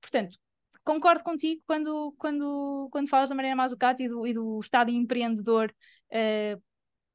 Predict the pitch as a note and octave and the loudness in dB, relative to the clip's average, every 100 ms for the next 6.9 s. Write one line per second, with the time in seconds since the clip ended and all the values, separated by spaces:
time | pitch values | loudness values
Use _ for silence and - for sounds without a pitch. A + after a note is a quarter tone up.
0 | _ - - - A#3 A#3 - A#3+ G#3 C4+ | _ -18 -6 0 0 0 -6 -4 0 0
1 | C4+ - C4+ B3+ B3 G#3+ A#3 A3+ - - | 0 0 0 0 -2 -4 -2 -2 -6 -10
2 | - A#3+ A3 A3+ A3+ A#3+ - - F#3+ G#3 | -4 0 2 0 0 -4 -6 -12 -4 -2
3 | G3+ G3+ - G#3 G3+ G3 F3+ F3+ - F3+ | -2 -4 -6 -4 0 0 0 -6 -8 -10
4 | - F3 E3+ - _ - F3 E3 D#3 - | -6 -8 -8 -14 _ -12 -10 -10 -12 -12
5 | - G3 G3+ G#3+ G#3 G#3+ A#3 B3+ B3+ B3+ | -6 -4 -4 -4 -2 2 2 2 0 -2
6 | B3+ B3+ B3 A#3+ B3 A#3 B3 B3+ - | -2 -2 -2 -2 0 2 2 -2 -10